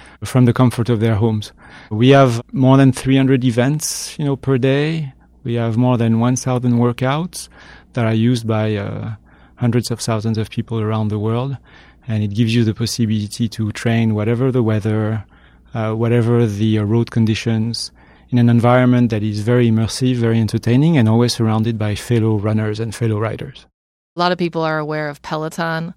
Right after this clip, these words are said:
Speaker 2: Um, what is the difference between your company and Peloton?
Speaker 1: We're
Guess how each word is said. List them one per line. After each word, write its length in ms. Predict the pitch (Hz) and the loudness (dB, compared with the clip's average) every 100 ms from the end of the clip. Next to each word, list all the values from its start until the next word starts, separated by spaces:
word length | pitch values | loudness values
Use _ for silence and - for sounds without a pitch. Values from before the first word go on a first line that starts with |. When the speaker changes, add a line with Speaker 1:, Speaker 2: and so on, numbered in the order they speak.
| _ _ _ - | _ _ _ -12
Speaker 2:
Um, 220 | 156 151 | -10 -8
what 220 | 170 185 | -4 -2
is 160 | 196 190 | -2 -4
the 120 | 160 | -8
difference 420 | 156 170 170 151 | -6 -6 -6 -10
between 480 | 165 151 - 160 151 | -8 -8 -8 -8 -6
your 220 | 151 165 | -4 -6
company 400 | 165 151 - - | -6 -10 -10 -12
and 120 | 151 | -10
Peloton? 480 | 160 - - 113 170 - _ _ 127 | -12 -12 -12 -14 -14 -18 _ _ -4
Speaker 1:
We're 180 | 127 | -4